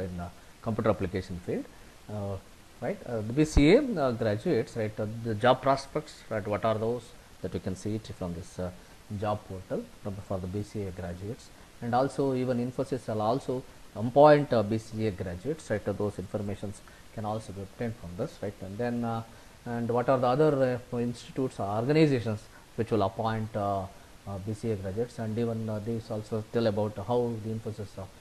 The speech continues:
appoint this, what are the requirement and the recruitment processes, career as prospects, uh, uh, to Infosys, uh, can be obtained from this. And then, uh, some of the companies, other companies which will hire, uh, B C A graduates,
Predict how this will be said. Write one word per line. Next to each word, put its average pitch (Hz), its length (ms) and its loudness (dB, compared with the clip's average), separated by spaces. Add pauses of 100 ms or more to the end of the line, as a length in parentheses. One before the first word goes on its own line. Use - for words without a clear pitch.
(200)
appoint 113 420 -2
this, 110 240 -4
what 98 180 -8
are 104 80 -4
the 98 80 -10
requirement 104 500 -4 (160)
and 101 400 -8
the 98 60 -10
recruitment 101 500 -10
processes, 107 460 -8 (560)
career 120 260 2
as 101 220 0
prospects, - 560 -8
uh, 104 100 -6 (260)
uh, 104 140 -6 (100)
to 104 60 -6
Infosys, 107 540 -6 (100)
uh, 104 100 -10
can 92 120 -10
be 92 100 -8
obtained 117 320 -6
from 113 160 -10
this. 117 140 -4 (420)
And 120 160 -2
then, 165 300 4
uh, 160 100 4
some 160 180 0
of 160 100 0
the 156 80 2
companies, 156 520 -2
other 151 300 6
companies 143 400 -4
which 127 120 -12
will 120 200 0
hire, 120 480 0
uh, 107 80 -2
B 113 140 -6
C 120 180 -8
A 117 60 -6
graduates, 113 560 -8